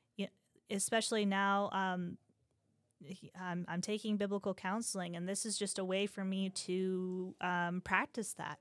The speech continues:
put it into practice, which was something that motivated me to do that in the first place. And so, yeah, just, um,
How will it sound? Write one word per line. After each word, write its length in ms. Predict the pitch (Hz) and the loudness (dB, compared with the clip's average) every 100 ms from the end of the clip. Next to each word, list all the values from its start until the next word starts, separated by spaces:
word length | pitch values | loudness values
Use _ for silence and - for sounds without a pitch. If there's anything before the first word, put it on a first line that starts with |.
| - | -4
put 140 | 214 | -2
it 100 | 214 | 2
into 200 | 214 208 | 0 -2
practice, 680 | - 175 - - 160 - - | -2 -2 -2 -6 -6 -4 -4
which 180 | 190 - | -4 -4
was 120 | 185 | -2
something 560 | - 196 190 196 190 185 | 0 0 0 0 2 2
that 180 | 180 180 | 0 0
motivated 500 | 185 202 190 180 175 | 0 2 0 0 -2
me 160 | 175 | -2
to 140 | 175 175 | -6 -4
do 140 | 185 | -2
that 180 | 185 185 | 0 0
in 60 | 175 | 0
the 60 | |
first 300 | - 202 - | 0 -2 -2
place. 420 | - - 190 - - | -4 -6 -4 -8 -4
And 180 | 185 185 | -2 0
so, 400 | - 190 180 180 - - _ _ _ | 2 2 2 0 -8 -20 _ _ _
yeah, 280 | 214 262 254 | 2 6 6
just, 440 | 185 220 - - 214 | 4 0 0 0 2
um, 520 | 208 202 202 196 | 4 4 2 -2